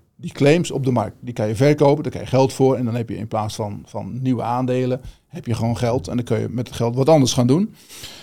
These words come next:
Eh, en daardoor staat het aandeel anderhalve week vaak onder druk. Dus als je bijvoorbeeld keek naar sif, die kwam, die kwam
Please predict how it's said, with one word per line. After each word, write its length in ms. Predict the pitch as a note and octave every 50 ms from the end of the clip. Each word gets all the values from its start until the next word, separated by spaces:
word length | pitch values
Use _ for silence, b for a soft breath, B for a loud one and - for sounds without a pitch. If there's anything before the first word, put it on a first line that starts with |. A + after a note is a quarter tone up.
| B B B
Eh, 280 | - C#3+ C3+ C3+ C3+ C#3 - -
en 200 | C#3+ C3 A#2+ A2+
daardoor 520 | G#2 D3 E3+ G3 G#3 F#3+ C#3 A#2+ A#2 A#2+ A#2
staat 200 | - D3 C#3 C3
het 120 | B2+ -
aandeel 480 | - - D3+ E3+ E3 B2+ A#2+ A#2 A#2 -
anderhalve 420 | D3+ D3+ C#3+ C3+ C3+ C3+ A#2 A#2
week 220 | A#2+ B2+ B2 A#2
vaak 300 | - - A#2 A#2+ - -
onder 200 | - C3+ A#2+ A2+
druk. 260 | A2 C#3+ D3+ B2+ - - - - _ _ _ _ _ _ _ _ _ _ _ _ _ _ _ -
Dus 220 | G#2 A2+ A2+ G#2+ A2+
als 140 | B2 A2 -
je 60 | A#2+
bijvoorbeeld 320 | A#2 B2+ C3 B2 B2 A2+
keek 180 | - D3 C3 B2
naar 120 | B2+ A#2+
sif, 360 | A#2+ - G#3+ G3 F#3+ - - F3
die 140 | C#3 C3 A#2
kwam, 220 | - B2 F#2+ - -
die 120 | C#3 C3
kwam 240 | - C#3+ A2+ G#2+ -